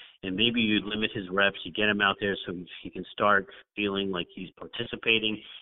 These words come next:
he can start getting rhythm back. But you're playing the Browns, you're on a slick field. I, I just don't think you risk re-aggravating this, and I think, you know, um,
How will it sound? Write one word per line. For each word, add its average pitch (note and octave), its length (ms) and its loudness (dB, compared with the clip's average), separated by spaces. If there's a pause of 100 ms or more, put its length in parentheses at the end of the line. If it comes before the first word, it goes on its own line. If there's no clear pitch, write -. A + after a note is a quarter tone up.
he G#2+ 80 -8
can G#2 80 -10
start A2 220 -2
getting F2+ 300 0
rhythm A2+ 360 2
back. G#2+ 340 4 (640)
But A#2 200 6 (560)
you're G#2 200 -2
playing C3 220 2
the B2 60 0
Browns, G#2+ 680 4 (220)
you're G2 160 -4
on A2 140 2
a B2 40 -2 (120)
slick A2+ 160 -2 (140)
field. G2+ 600 2 (320)
I, - 280 -8
I - 20 -4
just A2 240 -6
don't A#2+ 260 -2
think G#2+ 220 -4
you F2+ 100 -8
risk G2+ 340 0 (460)
re-aggravating F#2 880 0
this, F2 240 -2
and F#2 80 -6
I E2 120 -6
think, G2 260 -4
you G2+ 300 -10
know, F2+ 280 -6
um, F2 440 -6